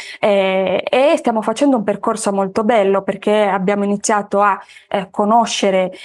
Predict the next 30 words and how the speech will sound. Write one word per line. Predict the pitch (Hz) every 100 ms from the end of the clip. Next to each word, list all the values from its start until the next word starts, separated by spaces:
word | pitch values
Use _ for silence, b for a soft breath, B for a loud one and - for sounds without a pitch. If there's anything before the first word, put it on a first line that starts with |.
| B
le | 214
varie | 202 196 196
realtà, | 190 196 196 220 208 247 277
eh, | 208 185
quindi | 180 208 190
dalle | 185 190
strutture | - 196 208 202
ricettive | 196 196 202 - 262 220
ai | 170 175
produttori, | - 190 196 247 247 190
alle | 180 190
guide | 214 208
locali | 214 233 240 262 254
che | 202
ci | -
hanno | 226 214
aperto | 208 247 247 247 - 254
le | 196
porte | 214 214 214
del | 190
loro | 190 190 190
territorio. | 196 185 190 185 190
Questo | 226 220
significa | 202 214 233 233 220
capire | 180 196 214 233 240 240 B B
e | -
costruire | - 208 - 233 277
insieme | 247 208 - 302 294 208
le | 196
esperienze | 185 - 202 208 196 196 - 202